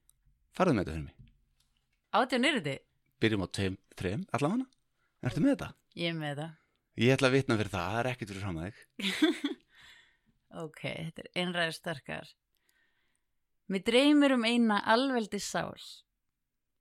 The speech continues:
Speaker 2: um anda sem gerir steina að brauði. Minn hlátur er sorg, við skrum og við skál, í skotsilfri bruðla ég hjarta míns auði.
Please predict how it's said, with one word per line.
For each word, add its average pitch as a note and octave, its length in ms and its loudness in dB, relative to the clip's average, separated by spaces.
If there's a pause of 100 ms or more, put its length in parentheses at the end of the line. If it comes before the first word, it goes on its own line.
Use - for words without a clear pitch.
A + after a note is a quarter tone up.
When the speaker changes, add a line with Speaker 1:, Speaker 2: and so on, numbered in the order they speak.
(160)
Speaker 2:
um F#3+ 200 -4
anda A3 500 0 (400)
sem F#3 180 -4
gerir E3+ 240 -4
steina F#3 560 -2
að D#3 140 -6
brauði. E3+ 460 -6 (1200)
Minn G3 160 0
hlátur B3+ 580 4 (160)
er - 160 -10
sorg, - 560 -4 (400)
við D#3+ 80 -8
skrum G#3+ 540 -2
og F#3+ 160 -6
við E3+ 100 -6
skál, F3 380 -4 (680)
í - 40 -10
skotsilfri A#3+ 840 2
bruðla A3 560 2
ég D#3+ 160 -4
hjarta G3 400 -2
míns F3+ 240 -4
auði. E3+ 400 -6